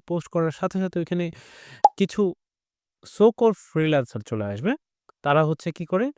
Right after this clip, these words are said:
আ, ফ্রিতে কাজ করে না এবং, আ, তারা টাকার বিনিময়ে আইডিটা ঠিক করে দেয়। ঠিক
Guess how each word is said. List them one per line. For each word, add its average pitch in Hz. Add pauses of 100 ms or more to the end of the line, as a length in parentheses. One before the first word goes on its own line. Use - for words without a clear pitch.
(340)
আ, 117
ফ্রিতে 156
কাজ 117
করে 117
না 220 (100)
এবং, 180 (400)
আ, 117
তারা 123
টাকার 156
বিনিময়ে 170
আইডিটা 160
ঠিক -
করে 117
দেয়। 214 (120)
ঠিক 226